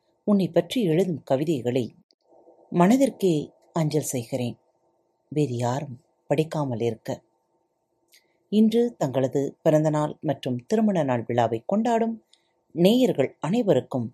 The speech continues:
பாரத் தமிழ் வலையொலி பக்கத்தின் மனம் நிறைந்த வாழ்த்துகள். என்ன நேயர்களே, இன்றைக்கு உங்களுக்கான பகுதி இதுதான். தோல்வி என்பது இடைவேளை.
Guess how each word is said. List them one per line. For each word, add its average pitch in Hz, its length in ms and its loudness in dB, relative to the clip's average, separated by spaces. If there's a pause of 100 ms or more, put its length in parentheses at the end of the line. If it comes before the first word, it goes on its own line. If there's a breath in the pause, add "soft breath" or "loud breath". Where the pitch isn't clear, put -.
(540)
பாரத் 208 520 2 (120)
தமிழ் 160 400 4
வலையொலி 151 460 0
பக்கத்தின் 123 640 -2 (580)
மனம் 139 260 0
நிறைந்த 143 400 2
வாழ்த்துகள். 127 600 0 (1160)
என்ன 151 200 2
நேயர்களே, 123 480 -2 (680)
இன்றைக்கு 262 420 0 (260)
உங்களுக்கான 151 520 2
பகுதி 123 360 -2 (280)
இதுதான். 120 420 0 (1080)
தோல்வி 185 380 2
என்பது 135 340 -2 (560)
இடைவேளை. 185 520 0